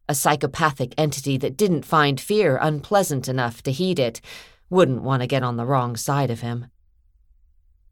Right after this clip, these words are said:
Her demon, nonetheless, would have surfaced to warn off Levi if it felt that he meant to make Piper feel threatened.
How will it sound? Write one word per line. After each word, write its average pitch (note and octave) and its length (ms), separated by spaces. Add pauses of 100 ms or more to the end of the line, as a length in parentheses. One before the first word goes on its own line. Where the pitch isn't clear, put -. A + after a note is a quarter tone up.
(220)
Her A3+ 140
demon, F3+ 500
nonetheless, D3+ 1000
would F#3+ 120
have F#3 120
surfaced A#3 800
to G3 100
warn F#3+ 260
off E3+ 240
Levi A#2+ 520
if F3+ 180
it - 100
felt G#3 280
that F3 100
he E3+ 100
meant E3 280
to D#3 80
make D3+ 260
Piper E3+ 400
feel A#2+ 240
threatened. B2 600